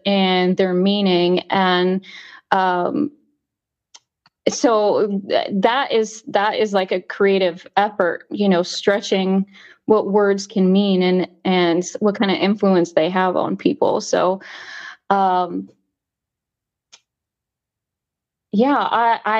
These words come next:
I, Misty Sunshine is me and I am her. And so there's really a fine line between, uh, where,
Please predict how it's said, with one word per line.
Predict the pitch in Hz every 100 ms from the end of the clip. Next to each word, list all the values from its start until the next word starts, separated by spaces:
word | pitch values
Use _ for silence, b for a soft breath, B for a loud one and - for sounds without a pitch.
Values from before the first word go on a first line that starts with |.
| 220 220 - - _ -
I, | 190 - -
Misty | 202 277 320
Sunshine | 294 220 233 247 220 196
is | - 202 214
me | 190 196 233 285 285
and | 202
I | 190 214
am | 202 180 175
her. | 220 196 160
And | 98 202
so | 226 220
there's | 214 214
really | 233 247 226
a |
fine | 220 220 233 220
line | 196 208 233
between, | 226 202 - 214 202 190 190 B B B B B -
uh, | 202
where, | 196 226 226 220 208 202 -